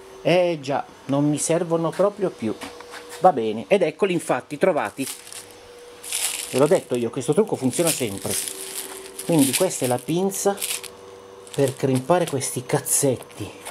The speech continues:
Ed è, ed è una gran bella pinza.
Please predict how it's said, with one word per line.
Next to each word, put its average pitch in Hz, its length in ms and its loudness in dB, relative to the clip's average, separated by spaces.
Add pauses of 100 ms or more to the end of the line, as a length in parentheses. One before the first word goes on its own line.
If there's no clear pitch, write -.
(1000)
Ed 127 120 0
è, 175 240 4 (2000)
ed 143 140 2
è 240 40 8
una 170 180 4
gran 165 400 0
bella 156 300 0
pinza. 113 640 -2